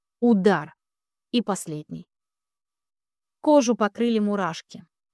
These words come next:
Даниэль отступил, обтрусил руки и посмотрел на Моро. «Ну что скажешь, Романа? Как будем расправляться с ним?» «Самым мучительным способом».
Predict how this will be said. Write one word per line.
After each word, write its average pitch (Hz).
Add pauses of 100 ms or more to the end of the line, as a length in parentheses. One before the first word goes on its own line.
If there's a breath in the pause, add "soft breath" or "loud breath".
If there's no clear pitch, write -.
(340)
Даниэль 240
отступил, 226 (440)
обтрусил 220
руки 233
и -
посмотрел 202
на 202
Моро. 196 (760)
«Ну 240
что 302
скажешь, 262
Романа? 190 (840)
Как 277
будем 233
расправляться 208
с -
ним?» 214 (800)
«Самым 247
мучительным 196
способом». 175